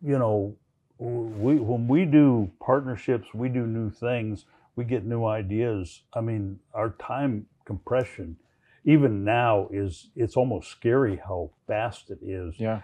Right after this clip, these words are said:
Speaker 1: It wasn't at the beginning. It
Speaker 2: Yeah.
Speaker 1: was really slow. It, it took a long time to get through things because we were having to get people to buy in. The trust issue is an interesting one because we all say we trust God.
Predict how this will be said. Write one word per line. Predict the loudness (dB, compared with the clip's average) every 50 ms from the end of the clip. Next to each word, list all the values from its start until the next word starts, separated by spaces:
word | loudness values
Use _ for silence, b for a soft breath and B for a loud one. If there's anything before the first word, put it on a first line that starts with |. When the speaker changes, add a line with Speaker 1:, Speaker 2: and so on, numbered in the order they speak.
| -4 -2
Speaker 1:
It | 0 2
wasn't | 4 6 6 6 6 4 2 -2
at | -4 -6
the | -8 -8
beginning. | -10 -8 -8 -8 -8 -8 -10 -12 -18 _ _ -4
It | -2 0
Speaker 2:
Yeah. | 0 0
Speaker 1:
was | -2 -4 -8 -10
really | -10 -10 -8 -8 -10 -10 -12 -14
slow. | -16 -14 -14 -12 -12 -14 -16 -18 _ _ _ _ _
It, | -6 -4 -4 -4 -6
it | -6 -6 -6 -6 -8 -8
took | -12 -14 -14 -14 _ -14
a | -12 -10
long | -8 -6 -4 -4 -2 -2 -2 -4 -6 -8 -10 -12 -14 -12
time | -12 -10 -10 -10 -12 -12 -16 -18 _ b b b b b b b -4
to | -2 0
get | 0 2 2 2 2 0 -2
through | -8 -6 -4 -2 -2 -2 -4 -6 -8 -12 -14 -18 _ _ _ -6
things | -4 -4 -2 -4 -6 -8 -8
because | -8 -8 -6 -6 -6 -4
we | -2 -2 0
were | 0 0
having | -2 -2 -2 -2 -2
to | -4 -4
get | -6 -8 -10 -10 _
people | -10 -10 -10 -10 -10
to | -10 -8
buy | -8 -10 -10 -10 -10
in. | -10 -12 -12 -12 -14 -16 -20 _ _ b b b b b b b b b b _ _ _ _ _ _ -2
The | -2 -2
trust | 0 2 4 4 4 2 2 4
issue | 4 4 4 4 2 2
is | 2 2
an | 0 0 0
interesting | -2 -4 -4 -4 -6 -10 -10 -8 -8 -6 -6 -6 -8
one | -10 -12 -14 -18 -20 _ _ _ _ _ _ -6 -2
because | -2 -2 -2 2 4 6 6 6 4 0 -6 -14 _ _ _ _ _ _ _ _ _ _ _ _ _ _ _ _ -4
we | 0 2 4 6
all | 6 6 6 4
say | 0 -2 0 0 0 2
we | 0 -2 -6
trust | -6 -6 -6 -6 -6 -6 -10
God. | -10 -10 -10 -10 -12 -16